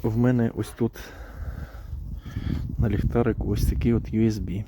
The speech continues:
Тобто мені потрібно просто засунути ось так сюди. Оп. І ось в мене тут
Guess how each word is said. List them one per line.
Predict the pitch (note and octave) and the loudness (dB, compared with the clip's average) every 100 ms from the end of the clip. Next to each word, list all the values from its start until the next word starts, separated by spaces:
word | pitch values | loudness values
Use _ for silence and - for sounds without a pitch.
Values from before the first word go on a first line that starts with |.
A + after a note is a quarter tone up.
| - - | -10 -10
Тобто | A#2 - G#2+ | -6 -4 0
мені | G#2 G#2 G#2 | 2 2 2
потрібно | A2 A2 G#2+ G2+ | 0 0 0 -2
просто | A#2 C#3 - G#2+ | 0 0 0 -2
засунути | G2+ - A2+ G#2+ G2 | -2 0 -2 0 -4
ось | G#2 | -6
так | - G#2+ | -6 -8
сюди. | - A#2 D#3 G#3 _ _ - - - - - - - - - - _ _ _ _ - | -4 0 2 2 _ _ -20 -18 -18 -20 -20 -20 -20 -20 -20 -20 _ _ _ _ -8
Оп. | B2+ - - - _ _ _ _ _ _ - - - - _ _ | -8 -10 -18 -20 _ _ _ _ _ _ -20 -20 -20 -20 _ _
І | C#3 A#2+ C#3 C#3 - | -2 0 2 0 2
ось | B2 D3 - | 2 2 0
в | |
мене | A2+ A#2 C3+ A#2 | 2 4 4 2
тут | A#2+ | -2